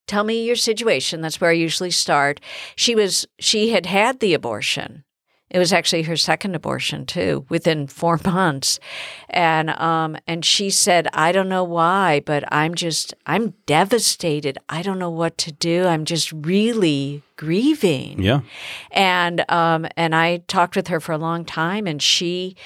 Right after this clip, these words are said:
Speaker 1: she knew she was not right with God. She'd never been right with God, and she came to the Lord in the,
Speaker 2: Wow.
Speaker 1: in that dis-, that discussion. That
Speaker 2: So
Speaker 1: would
Speaker 2: you
Speaker 1: never
Speaker 2: having your
Speaker 1: have
Speaker 2: personal
Speaker 1: happened.
Speaker 2: contact number on there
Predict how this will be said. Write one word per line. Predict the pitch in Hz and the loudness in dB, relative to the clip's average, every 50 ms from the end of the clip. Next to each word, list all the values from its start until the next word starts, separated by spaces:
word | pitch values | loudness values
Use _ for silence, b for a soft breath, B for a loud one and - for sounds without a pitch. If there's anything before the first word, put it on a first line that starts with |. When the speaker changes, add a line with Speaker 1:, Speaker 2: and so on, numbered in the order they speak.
| B B B B B B B B | B B B B B B B B
Speaker 1:
she | B - - - 208 226 240 | B 0 2 4 4 4 4
knew | 233 202 185 185 226 269 277 | 4 4 4 4 4 4 4
she | - - 220 185 | 2 2 4 4
was | 170 160 143 - | 2 2 2 2
not | 170 160 147 139 131 | 2 2 2 2 2
right | 147 143 139 131 | 2 2 2 0
with | - 143 135 - | -2 -6 -4 0
God. | - 139 135 135 135 135 | 0 2 2 2 0 0
She'd | - - 165 147 - | -2 -2 -2 -2 -2
never | 156 151 156 165 190 | 0 0 2 2 0
been | 165 143 139 127 127 | 0 2 0 0 -2
right | 131 123 127 - - | -6 -8 -8 -10 -10
with | - 135 - - | -10 -12 -10 -6
God, | - 151 139 139 139 143 | -2 0 2 2 2 0
and | 151 147 151 - | -2 -4 -4 -2
she | - - 170 175 185 | -2 0 -2 -2 -4
came | - - - 190 196 196 | -4 -2 -2 0 0 0
to | 196 190 | -2 0
the | 196 185 | -2 -4
Lord | 165 151 160 160 165 202 262 269 170 117 - - - _ _ - | -4 -2 -2 -2 0 0 0 0 -2 -4 -6 -12 -20 _ _ -6
in | 170 165 165 160 | -4 -4 -2 -2
the, | 151 | -2
Speaker 2:
Wow. | - 101 117 135 | 0 2 2 2
Speaker 1:
in | - | 2
that | 170 165 165 - | 2 0 0 -2
dis-, | - 185 170 165 - - - - _ | -4 -4 -2 -2 -2 -4 -4 -6 _
that | 160 151 143 - | -2 -2 -2 -2
discussion. | - 180 170 - - - 175 247 254 - - 233 202 | -4 -2 -2 -2 -2 -2 -4 -4 -4 -4 -4 -4 -4
That | 214 254 | -2 -2
Speaker 2:
So | 277 | 0
Speaker 1:
would | 262 214 208 | 0 0 2
Speaker 2:
you | - - - | 2 4 4
Speaker 1:
never | - 240 233 240 - | 4 2 0 -2 -4
Speaker 2:
having | - | -4
your | 123 247 | -4 -2
Speaker 1:
have | 285 - | 0 2
Speaker 2:
personal | 135 139 139 - - 127 120 | 2 2 2 2 0 2 2
Speaker 1:
happened. | - - 131 127 131 127 | 2 2 2 2 2 2
Speaker 2:
contact | 131 95 76 | 0 0 2
number | 107 110 104 101 101 | 0 0 0 0 0
on | 101 98 98 | 0 0 0
there | 98 98 98 98 95 98 | 0 0 0 0 -2 -4